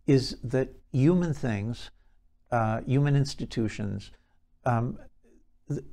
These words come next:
that they are, they always decay. All human things, no matter how good they are, they run down. They, they bec-, they, they, they become corrupted. The original people who, you know, who, uh,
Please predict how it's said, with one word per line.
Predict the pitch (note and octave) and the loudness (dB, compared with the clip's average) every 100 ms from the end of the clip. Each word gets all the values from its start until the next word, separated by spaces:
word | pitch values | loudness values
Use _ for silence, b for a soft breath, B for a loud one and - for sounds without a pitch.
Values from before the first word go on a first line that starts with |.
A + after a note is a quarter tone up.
| - | -8
that | B2+ C#3+ C#3+ | -2 -2 2
they | D#3+ | 4
are, | D3+ E3 - | 4 4 0
they | C3 D3 | 2 4
always | F3 F3 A2+ | 4 2 2
decay. | G#2 - A2 G#2+ | -4 -4 -4 -2
All | B2 C#3 | 2 2
human | C#3+ D3+ C3+ | 4 2 0
things, | A#2+ B2 A2+ G#2 | 0 0 -2 -2
no | B2 | -2
matter | A#2 C3 | 0 0
how | B2+ | 2
good | A2+ C3 A#2+ | 4 4 4
they | A#2+ G2 | 2 2
are, | F#2 G#2+ b b b - | 0 -2 b b b 2
they | C3+ | 4
run | B2+ C3+ C#3 | 6 6 6
down. | A#2+ A2+ F2+ - C3+ - | 4 2 0 -4 -10 0
They, | B2 | 2
they | A#2+ A#2 | 2 0
bec-, | B2+ - | 0 -2
they, | - C3 | -4 -2
they, | - C3 B2 | -4 -2 -4
they | E3 B2+ | -2 -2
become | A#2+ B2+ - B2+ | -2 -2 -2 -4
corrupted. | - C#3 B2+ - F#2 | 0 4 4 2 0
The | G#2 | 4
original | A#2 D3 C#3+ C#3+ A#2+ A2 - | 6 6 6 2 2 2 -2
people | - C3+ - A2+ | 0 0 0 0
who, | B2 A2+ A2 - - - | 0 0 0 -4 -8 -4
you | B2 | 0
know, | A2 | 0
who, | G#2 A2 A#2 B B B B | 0 -4 -6 B B B B
uh, | - | -4